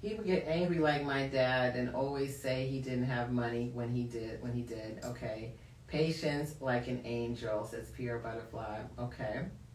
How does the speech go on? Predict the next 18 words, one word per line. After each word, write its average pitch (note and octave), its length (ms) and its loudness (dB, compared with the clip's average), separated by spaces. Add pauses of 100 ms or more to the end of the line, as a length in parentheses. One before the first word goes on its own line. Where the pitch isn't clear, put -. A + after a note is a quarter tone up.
(800)
All C3 100 0
right, - 220 2
come E3+ 160 2
on. F3+ 220 8
We F3 60 6
got F3 240 8
a E3 40 4
lot F#3 180 10
of F#3 60 8
other G3 140 6
people. G3+ 320 0
Y'all C#3 240 6
gotta F3+ 380 6
answer. F#3 680 2
Answer, F3 420 2
answer, E3+ 400 0
answer. D#3 560 0
Everyone. D#3+ 640 4